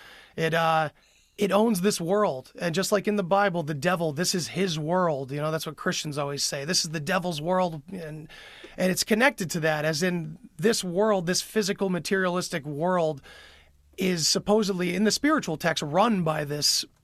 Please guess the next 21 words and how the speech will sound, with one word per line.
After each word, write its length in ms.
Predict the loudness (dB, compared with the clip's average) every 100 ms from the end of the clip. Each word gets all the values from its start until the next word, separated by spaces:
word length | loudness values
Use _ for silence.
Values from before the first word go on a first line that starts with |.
| -8
demiurge 760 | 0 2 2 0 -2 -4 -8 -6
that 180 | -4 0
wants 440 | 2 2 0 -6 -10
to 120 | -4 -4
rule 460 | 0 2 4 2
everything 500 | 0 -2 -6 -4 -4
and 120 | -4
control 560 | -4 -6 -2 2 2 2
everything. 580 | -2 -6 -10 -12 -14 -14 -18 -20 -20 -20 -2
And 120 | 2
it's 140 | 4 4
interesting 340 | 2 2 2
to 60 | 2
think 220 | 0 2
that's 220 | 2 0
the 120 | -2
same 240 | 0 0 0
characteristic 600 | 2 0 2 0 0 -2
of 80 | -4
the 220 | -4 -2
ego. 360 | -2 -2 -6